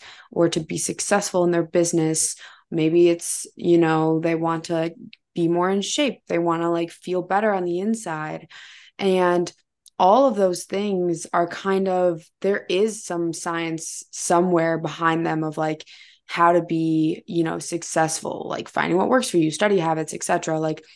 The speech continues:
there is science behind, like, all of that. There's science behind food, nutrition,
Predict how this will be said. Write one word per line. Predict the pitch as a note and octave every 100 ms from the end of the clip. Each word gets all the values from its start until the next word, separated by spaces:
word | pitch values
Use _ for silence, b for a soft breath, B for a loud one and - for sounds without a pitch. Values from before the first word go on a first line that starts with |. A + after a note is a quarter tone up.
| b
there | - F3+
is | F3+
science | - E3+ E3 E3 -
behind, | D#3+ D#3+ D#3 D#3
like, | E3 D#3+ - b b b -
all | F3 E3
of | E3+
that. | E3 D#3+ D#3+ -
There's | F3 E3+
science | - D#3+ D#3+
behind | F#3 F3 G3 G3
food, | - B3+ A3 E3+
nutrition, | F3+ F3 - A3 - F3+ D#3+